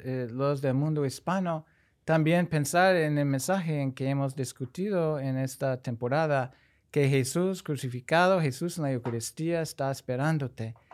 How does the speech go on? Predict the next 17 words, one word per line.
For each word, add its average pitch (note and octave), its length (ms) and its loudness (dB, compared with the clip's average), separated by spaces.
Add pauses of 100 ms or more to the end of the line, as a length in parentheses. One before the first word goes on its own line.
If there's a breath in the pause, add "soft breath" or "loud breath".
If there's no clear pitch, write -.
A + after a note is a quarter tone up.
(220 loud breath)
La A#2 100 0
Virgen, F3+ 560 -2
este, C#3 460 -2
nuestra D#3 360 0
Madre, E3 540 2 (260 soft breath)
te C3 120 -2
va C3+ 140 4
a C#3 60 4
guiar. D3 560 4
Tenemos D3 360 0
que D3 100 -6
llegar C#3+ 260 0
a C#3+ 80 0
ser C#3 240 -2
hijos E3+ 360 -2
pequeños, F#3 840 0 (360 soft breath)
insignificantes, D#3+ 1160 0